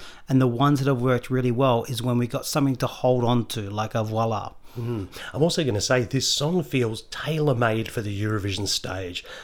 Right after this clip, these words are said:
Speaker 2: so I think staging potential here is fantastic. She has also that distinctive theatrical kind of look and performance, so she'll be memorable. But then the song has moments and, you know,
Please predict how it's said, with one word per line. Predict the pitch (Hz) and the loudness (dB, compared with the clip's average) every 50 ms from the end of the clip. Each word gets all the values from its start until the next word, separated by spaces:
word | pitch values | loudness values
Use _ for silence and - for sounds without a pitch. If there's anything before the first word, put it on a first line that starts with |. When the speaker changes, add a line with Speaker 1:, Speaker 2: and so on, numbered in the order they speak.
| - | -14
Speaker 2:
so | - - 135 123 131 | -10 -8 -4 -2 -2
I | 143 | -2
think | 143 - 180 151 139 | -2 -2 -2 -2 -2
staging | - - - 135 131 120 110 120 120 | -2 0 2 2 2 2 0 -2 -4
potential | - 120 - - 127 120 113 - 120 | -4 -6 -4 -2 0 0 0 0 -4
here | 104 - - 123 113 113 - - - - | -4 -4 -4 -4 -4 -4 -6 -10 -12 -6
is | - 147 147 135 127 - | -2 0 0 0 0 -4
fantastic. | - - - 131 117 110 104 98 - - 107 - - - - 98 87 - - - - - - - - - - - - | -8 -8 -4 -4 -2 -2 -4 -6 -8 -8 -10 -10 -10 -10 -12 -12 -14 -14 -16 -18 -16 -16 -18 -18 -18 -18 -20 -18 -12
She | - - 160 147 | -8 -4 -4 -2
has | - - 156 160 156 143 - - - | -2 0 0 0 0 0 -2 -4 -4
also | 131 135 143 - - 127 120 120 | -4 -2 -2 -4 -4 -4 -4 -4
that | 123 110 - - - | -4 -6 -8 -8 -8
distinctive | 127 117 - - - - - 135 127 139 139 - 127 - | -6 -4 -2 -2 -2 -2 -2 -2 -2 -4 -4 -6 -8 -8
theatrical | - - - 127 120 110 113 - - - 120 - 127 113 | -8 -8 -6 -4 -4 -4 -4 -4 -6 -10 -10 -8 -8 -8
kind | - - 120 113 113 | -6 -4 -4 -2 -2
of | 113 107 85 101 | -4 -4 -6 -4
look | 101 104 131 143 143 - - - | -2 0 0 0 -2 -4 -10 -8
and | 101 104 104 | -8 -8 -8
performance, | - - 104 - - - 117 110 135 190 220 - | -8 -10 -10 -8 -2 0 2 2 2 2 0 -2
so | - - 117 | -2 -2 -2
she'll | 98 - - - 123 127 | -2 -4 -2 0 0 0
be | 120 120 | 2 2
memorable. | 113 107 101 95 95 95 95 95 120 165 196 - - - - - - - - - - _ - | 0 2 0 0 -2 -2 -4 -4 -6 -6 -8 -10 -16 -20 -20 -20 -20 -20 -20 -20 -20 _ -4
But | 120 147 131 123 | -2 -2 -2 0
then | 147 151 147 156 151 | 0 2 2 2 2
the | 147 135 | 2 0
song | - - - 127 117 120 117 | 0 0 0 0 -2 -2 -4
has | 107 - - - 120 110 107 101 98 | -4 -6 -8 -6 -6 -6 -4 -6 -6
moments | 95 95 95 95 101 101 98 101 101 101 95 85 76 - - - - - - - - - | -6 -6 -6 -4 -4 -2 0 0 0 0 -2 -4 -8 -10 -6 -2 -2 -2 -2 -4 -10 -6
and, | - 117 117 117 113 110 117 113 - - | -4 -4 -2 -2 -2 -2 -4 -6 -8 -10
you | - 135 127 113 117 | -10 -8 -6 -6 -6
know, | 95 87 90 | -6 -6 -10